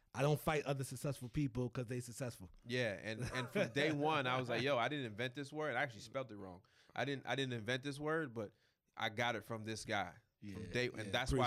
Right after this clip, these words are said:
Speaker 1: appreciate
Speaker 2: was so
Speaker 1: that.
Speaker 2: cool for him to come to We Live eighteen, and, and I, and I
Speaker 1: Appreciate that.
Speaker 2: introduced you as the original Duru.
Speaker 1: Yeah. <laughs>
Speaker 2: So, moving on now, like, you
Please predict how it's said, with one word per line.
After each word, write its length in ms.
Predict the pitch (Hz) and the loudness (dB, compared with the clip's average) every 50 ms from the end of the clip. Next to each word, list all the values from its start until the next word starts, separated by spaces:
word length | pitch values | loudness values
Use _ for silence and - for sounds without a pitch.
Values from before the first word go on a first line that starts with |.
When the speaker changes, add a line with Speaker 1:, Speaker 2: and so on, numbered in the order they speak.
| 120 | 4
Speaker 1:
appreciate 60 | 117 117 | 4 2
Speaker 2:
was 80 | 117 - | 0 -2
so 140 | - 135 120 | -2 -2 -2
Speaker 1:
that. 120 | 113 - - | -2 -2 -4
Speaker 2:
cool 200 | 131 127 120 113 | -4 -4 -4 -4
for 80 | 120 117 | -6 -6
him 160 | 117 110 110 | -6 -6 -6
to 60 | 107 | -8
come 220 | - 123 113 110 | -6 -6 -6 -6
to 60 | 107 104 | -6 -4
We 180 | 107 107 110 | -4 -2 -2
Live 260 | 107 104 101 101 101 | 0 0 0 0 -2
eighteen, 440 | 101 101 101 - - 127 120 117 110 | -2 -4 -6 -6 -6 -6 -4 -4 -4
and, 140 | 104 104 - | -6 -8 -8
and 160 | 62 92 101 98 | -8 -6 -6 -4
I, 40 | |
and 140 | - 95 101 | -4 -4 -4
I 40 | 101 | -4
Speaker 1:
Appreciate 20 | 90 | -4
that. 80 | - | -4
Speaker 2:
introduced 500 | 120 110 85 120 107 101 117 120 110 - | -4 -6 -6 -8 -6 -6 -6 -6 -6 -6
you 80 | 110 101 | -6 -4
as 140 | 98 101 95 | -4 -4 -6
the 80 | 104 | -6
original 440 | 98 95 101 107 101 98 101 98 92 | -6 -4 -4 -6 -6 -8 -10 -10 -10
Duru. 340 | 95 107 110 110 95 90 82 - - - - - | -6 -6 -6 -6 -6 -8 -10 -14 -18 -20 -14 -8
Speaker 1:
Yeah. 160 | 120 113 95 82 69 - | -6 -6 -6 -6 -6 -6
<laughs> 120 | - - - | -6 -6 -6
Speaker 2:
So, 380 | - - 139 120 117 107 101 - - 98 92 - - 107 - _ - - - | -4 0 2 2 2 2 0 -4 -10 -16 -16 -16 -16 -16 -18 _ -20 -14 -6
moving 380 | 151 160 180 226 196 202 185 | 0 2 2 2 2 2 4
on 220 | 185 190 202 202 180 | 4 4 4 4 4
now, 220 | 165 151 143 131 | 4 4 4 4
like, 260 | 131 131 123 120 - - - _ _ _ _ - 120 120 | 6 4 4 2 0 -4 -14 _ _ _ _ -18 -14 -12
you 600 | 127 151 175 185 190 196 185 190 185 180 180 175 | -10 -10 -8 -8 -10 -10 -10 -10 -10 -10 -12 -12